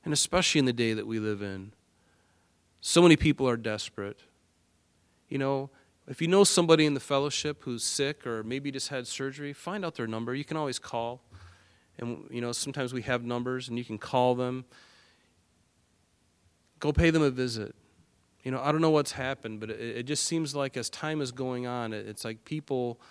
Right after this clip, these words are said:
um, and, and not necessarily any of you per se, but it's just,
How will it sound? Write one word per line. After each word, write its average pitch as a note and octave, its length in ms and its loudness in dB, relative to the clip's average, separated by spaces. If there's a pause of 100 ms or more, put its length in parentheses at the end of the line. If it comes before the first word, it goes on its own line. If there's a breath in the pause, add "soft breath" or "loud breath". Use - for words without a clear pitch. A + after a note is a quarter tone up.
(560 soft breath)
um, A2+ 400 -4
and, C3+ 100 -4
and D3+ 160 2
not F3+ 160 6
necessarily E3+ 480 6
any D#3 140 6
of D3 80 0
you E3 180 -4
per C3 160 -8
se, A#2+ 340 -2
but B2 200 -2
it's C3 180 -4
just, - 320 2